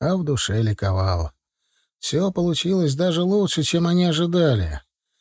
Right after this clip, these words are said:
Как только Б Х С С заблокировал работу фабрики, сразу оповестили Министерство образования о проблемах с их заказом и возможном срыве сроков отгрузки.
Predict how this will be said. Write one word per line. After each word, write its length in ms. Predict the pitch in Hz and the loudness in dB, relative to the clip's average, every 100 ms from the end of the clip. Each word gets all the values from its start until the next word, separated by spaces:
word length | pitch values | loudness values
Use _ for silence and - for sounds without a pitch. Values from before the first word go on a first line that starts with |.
| _ _ - | _ _ -6
Как 240 | 127 117 | -4 -2
только 380 | 135 127 117 113 | 0 0 0 0
Б 100 | 117 | 0
Х 200 | - 113 | 0 0
С 100 | - | 2
С 180 | 127 117 | 2 2
заблокировал 840 | 107 113 117 107 123 117 107 107 | 0 0 0 0 0 0 0 0
работу 380 | 110 107 101 90 | 0 -2 -2 -4
фабрики, 580 | - 165 175 175 175 156 | 0 2 2 0 0 0
сразу 520 | - 113 165 165 160 | 0 0 0 2 0
оповестили 640 | 131 107 95 - 131 165 | 0 -2 -2 -2 0 2
Министерство 720 | 156 143 123 - 131 - 143 | 4 4 2 0 -2 0 0
образования 720 | 143 147 143 151 143 139 135 | 2 2 2 4 4 6 4
о 40 | 123 | 2
проблемах 600 | 117 120 123 170 180 139 | 2 2 2 2 2 2
с 100 | - | 0
их 140 | 147 | 2
заказом 720 | 139 143 120 123 113 110 110 - _ _ _ | 2 2 0 2 2 2 0 -2 _ _ _
и 140 | 95 | -4
возможном 580 | 156 180 117 127 151 165 | 0 0 2 0 2 2
срыве 400 | - 110 120 143 | 0 0 2 2
сроков 460 | 131 117 123 123 113 | 2 0 0 0 -2
отгрузки. 840 | 127 120 110 107 101 - 101 | -2 0 0 0 -2 -4 -4